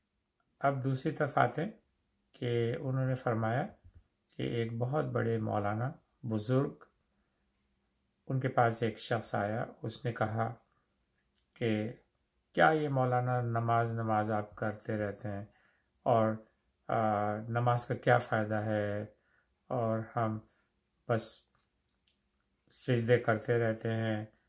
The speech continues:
कोई फ़ायदा नहीं है, क्या फ़ायदा बताइए, आ, किसकी इबादत हम करते हैं, हमको नहीं पता, ये सब मुख्तलिफ चीज़ें वो कहता रहा।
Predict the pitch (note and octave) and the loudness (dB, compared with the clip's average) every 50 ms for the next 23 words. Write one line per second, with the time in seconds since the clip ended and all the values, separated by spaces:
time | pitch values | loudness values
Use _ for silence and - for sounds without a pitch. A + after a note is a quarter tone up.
0 | _ _ _ - C#3+ C3+ C3 - - A#2+ A2+ A2 A2+ A#2 A2+ A2+ A2 G#2+ A2 G#2+ | _ _ _ -2 -2 -2 0 2 2 2 4 2 0 -2 -2 -4 -4 -4 -4 -2
1 | A2 A2 G#2+ G#2+ - _ _ _ _ _ _ _ - - C#3 C3 B2 A#2+ - - | -2 -2 -4 -4 -8 _ _ _ _ _ _ _ -4 2 4 4 4 2 2 0
2 | A2+ G#2+ G2+ G#2 A2 G#2+ G#2+ G#2+ G#2 - A#2 A2+ A2 A2 A2 A2+ A2+ - _ _ | 0 2 2 0 -2 -2 -2 -4 -2 -2 -2 0 0 -2 -2 -4 -6 -10 _ _
3 | _ _ _ _ _ _ _ _ _ - B2+ A2+ A2 G#2+ G#2+ G#2 G#2 G2+ G#2 G#2 | _ _ _ _ _ _ _ _ _ 0 2 4 4 4 2 2 0 -2 -4 -6
4 | - _ - C3 B2 - - D3 C3 A#2 A2+ A2+ A2 G#2+ - A#2 A2 - - A2+ | -8 _ -6 -6 -4 -4 -2 -2 0 2 4 4 2 2 0 -4 -4 -4 -6 -6
5 | A2+ A2 - A2 G#2 G#2+ - A#2+ A2 G#2+ A2 A2+ A#2 - C3+ A#2+ A#2 A#2 A2+ - | -6 -2 -2 -2 -2 -2 -4 -4 -4 -4 -4 -6 -4 -4 -4 -4 -4 -4 -6 -6
6 | A2+ A2 - A#2 A#2 B2 C3 B2+ B2+ - - A#2+ A2+ A#2 - _ _ - - C3+ | -6 -4 -4 -4 -2 -2 -2 -4 -4 -2 -2 -4 -4 -4 -12 _ _ -8 -6 -4
7 | D3 D3 D3+ - D#3 C#3+ D3 C#3+ C3 - - - C3 B2+ A#2+ C3 B2+ B2+ A#2 - | -4 -4 -2 -2 0 0 0 -2 -2 -4 -4 -4 -2 -2 0 0 0 -2 -2 -2
8 | - A2 G#2 G#2 B2 B2 B2 B2 | -2 -4 -2 0 0 0 0 0